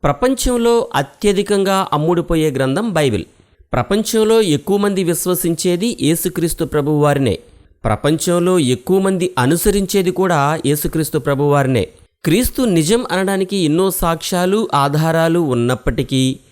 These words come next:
క్రైస్తవ మతాన్ని, బైబిల్ని వ్యతిరేకించేవారు, ప్రశ్నించేవారు కూడా ఉన్నారు. అలాంటి వారికి ఎన్నో ఆధారాలు, ఎన్నో సాక్ష్యాలు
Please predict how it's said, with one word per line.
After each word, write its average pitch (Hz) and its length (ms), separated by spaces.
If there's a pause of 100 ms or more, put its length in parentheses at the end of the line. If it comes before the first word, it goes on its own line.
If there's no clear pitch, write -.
(360)
క్రైస్తవ 220 500
మతాన్ని, 214 580
బైబిల్ని 185 600
వ్యతిరేకించేవారు, 156 1000
ప్రశ్నించేవారు 147 920
కూడా 143 500
ఉన్నారు. 131 320 (340)
అలాంటి 202 400
వారికి 202 380
ఎన్నో 180 580
ఆధారాలు, 160 840
ఎన్నో 151 380
సాక్ష్యాలు 160 840